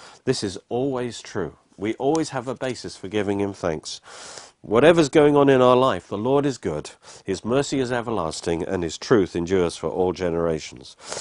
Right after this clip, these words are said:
And so then we can praise and thank him, and then thank him, name our blessings one by one, and then thank him for what he will do in our life. Start with what he's done,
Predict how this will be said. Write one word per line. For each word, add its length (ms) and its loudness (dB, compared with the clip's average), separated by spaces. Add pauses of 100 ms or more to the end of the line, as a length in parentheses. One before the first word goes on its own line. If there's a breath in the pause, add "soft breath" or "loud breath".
(240 loud breath)
And 140 -2
so 260 6
then 220 2
we 140 0
can 320 -8 (420 soft breath)
praise 500 -2 (360)
and 180 0
thank 300 0
him, 240 -6 (320 loud breath)
and 180 -6
then 260 -4 (400)
thank 300 -6
him, 280 -8 (180)
name 400 -4
our 180 -6
blessings 560 -6
one 240 0
by 200 0
one, 360 -2 (540 loud breath)
and 120 -8
then 260 -4 (160)
thank 300 2
him 160 2
for 200 -2
what 380 -6
he 140 -6
will 440 -2
do 260 -10 (100)
in 140 -8
our 160 -6
life. 400 -16 (320)
Start 420 2
with 160 0
what 200 0
he's 160 -6
done, 280 -2